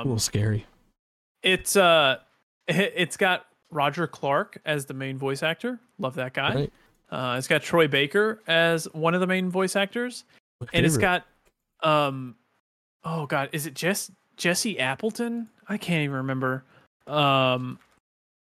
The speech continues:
Speaker 2: as the female in the game, and let me
Speaker 1: Mm-hmm.
Speaker 2: tell you, she's like, she's, like, British. I don't, I don't know what I know her from, but I recognize her voice from something. Um,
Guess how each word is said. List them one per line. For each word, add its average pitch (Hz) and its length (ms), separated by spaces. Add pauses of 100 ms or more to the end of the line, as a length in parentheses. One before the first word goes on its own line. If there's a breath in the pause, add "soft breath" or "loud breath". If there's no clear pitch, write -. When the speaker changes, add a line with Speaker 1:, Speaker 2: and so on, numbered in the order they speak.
(460)
Speaker 2:
as 151 560
the 147 140
female 190 680 (200)
in 190 120
the 208 60
game, 233 420 (580 soft breath)
and 147 280
let 185 80
me 226 60
Speaker 1:
Mm-hmm. 220 40
Speaker 2:
tell 175 100
you, 123 120 (680)
she's 175 220
like, 202 260
she's, 185 180
like, 185 180
British. 151 420
I 151 100
don't, 151 120
I 156 60
don't 185 140
know 165 100
what 147 160
I 131 80
know 131 180
her 147 160
from, 175 280
but 160 120
I - 20
recognize 127 560
her 131 100
voice 127 240
from 131 180
something. 160 420 (720 soft breath)
Um, 127 500